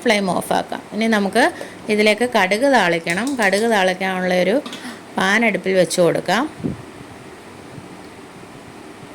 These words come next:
കണ്ടില്ലേ, പാൻ നന്നായിട്ട് ചൂടായി വന്നിട്ടുണ്ട്. ചൂടായ ശേഷം മാത്രം നമുക്ക്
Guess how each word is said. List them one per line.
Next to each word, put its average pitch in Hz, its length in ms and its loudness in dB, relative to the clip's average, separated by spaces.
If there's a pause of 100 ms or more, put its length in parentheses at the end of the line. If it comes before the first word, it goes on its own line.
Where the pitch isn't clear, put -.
(1080)
കണ്ടില്ലേ, 190 260 0
പാൻ 190 280 2
നന്നായിട്ട് 214 600 2
ചൂടായി 214 440 4
വന്നിട്ടുണ്ട്. 180 600 0
ചൂടായ 214 440 4
ശേഷം 202 460 0
മാത്രം 185 360 0
നമുക്ക് 190 400 0